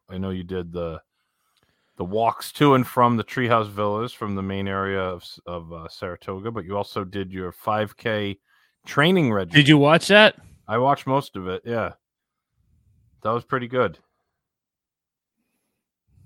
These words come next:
Speaker 2: It's good footage, wasn't it?
Speaker 1: It's very unique. Not many, not many, uh, videos like that out there for sure.
Speaker 2: No.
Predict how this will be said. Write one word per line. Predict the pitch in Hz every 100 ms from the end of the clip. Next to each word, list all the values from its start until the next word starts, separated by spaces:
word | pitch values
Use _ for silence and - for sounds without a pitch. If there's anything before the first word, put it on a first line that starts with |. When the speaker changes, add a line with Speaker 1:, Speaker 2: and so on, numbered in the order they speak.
| _ _ _ _ _ _ _
Speaker 2:
It's | -
good | - 151
footage, | - 151 135 92
wasn't | 107 117 156
it? | 175 - _ -
Speaker 1:
It's | 110
very | 156 202 220 - _ _ _ 120
unique. | 123 123 131 113
Not | 123 151
many, | 147 143 127 107 -
not | 110 127
many, | 131 131 120
uh, | 110
videos | 101 107 104 98
like | 95 -
that | 92 82
out | 82 -
there | 85
for | - 101
sure. | - 127
Speaker 2:
No. | 139 101 87